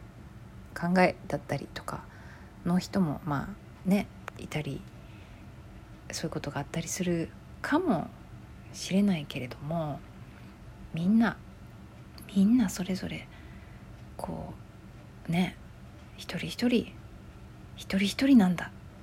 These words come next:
みたいなこと。<laughs> そんなことを、なんかこ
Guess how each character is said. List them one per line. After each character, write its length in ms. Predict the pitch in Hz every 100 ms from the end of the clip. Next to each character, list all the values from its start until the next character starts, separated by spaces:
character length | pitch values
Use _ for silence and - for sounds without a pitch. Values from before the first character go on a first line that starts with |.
| -
み 80 | 220
た 160 | - 185
い 80 | 180
な 160 | 190
こ 180 | - -
と。 260 | - - - - - - - - - 311 302 285 277 - - - -
<laughs> 400 | 190 202 196 196 - - - - - - - - -
そ 200 | - 202
ん 100 | 196
な 140 | 202
こ 140 | 196 208
と 180 | - 170
を、 360 | 185 214 262 - - - - -
な 120 | 156
ん 60 | 160
か 160 | - -
こ 240 | -